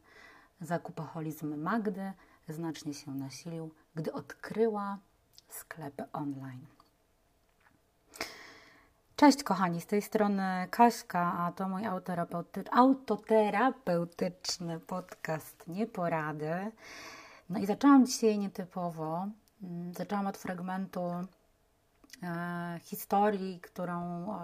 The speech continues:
e, przeczytałam, e, w internecie, szukając różnych informacji na temat, tak kochani moi, na temat zakupoholizmu.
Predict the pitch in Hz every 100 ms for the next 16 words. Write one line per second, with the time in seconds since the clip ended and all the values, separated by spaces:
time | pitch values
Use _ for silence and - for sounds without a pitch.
0 | 170 165 - - - 180 180 175 175 196
1 | 170 165 165 165 - - - _ 170 185
2 | 185 180 170 170 - 190 220 254 - -
3 | - - - - - _ - 220 277 302
4 | 294 294 254 262 247 262 269 220 214 214
5 | 226 254 262 214 208 226 220 226 - -
6 | 208 208 294 - 220 190 180 180 175 202
7 | 208 185 180 269 269 269 214 196 226 -
8 | 208 208 180 175 202 208 208 185 165 165